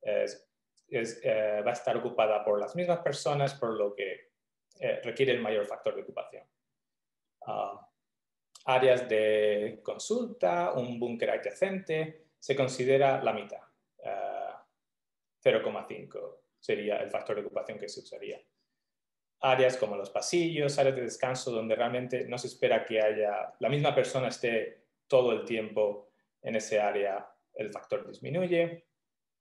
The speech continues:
Ah, y bueno, y así hasta zonas como una zona exterior sin asientos, zonas de parking donde el factor es muy pequeño, ya que no se espera que la, la, la misma persona esté allí o por un tiempo prolongado.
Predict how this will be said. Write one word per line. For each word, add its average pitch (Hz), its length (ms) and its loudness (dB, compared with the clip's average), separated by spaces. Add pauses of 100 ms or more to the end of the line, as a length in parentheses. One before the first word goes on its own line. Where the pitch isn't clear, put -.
(180)
Ah, 131 580 2 (240)
y 160 100 -8
bueno, - 280 -6
y 135 80 2
así 143 240 4
hasta 135 240 2
zonas 127 460 0
como 104 340 -2
una 110 180 -2
zona 113 180 -2
exterior 101 360 -6
sin 107 140 -12
asientos, 185 640 0
zonas 120 260 2
de 113 80 -4
parking 117 340 0
donde 104 180 -4
el 101 60 -2
factor 120 280 -2
es 120 100 -4
muy 120 140 -6
pequeño, 107 340 -2
ya 117 100 -2
que 117 100 -4
no 120 80 -4
se 123 100 -12
espera - 420 -6 (400)
que 107 260 2
la, 110 360 0
la, 101 560 -2
la 104 100 0
misma 113 240 0
persona 107 400 -4
esté - 240 -4
allí 95 300 -10 (340)
o 101 260 2
por 104 120 0
un 104 100 -6
tiempo 107 220 -4
prolongado. 92 540 -10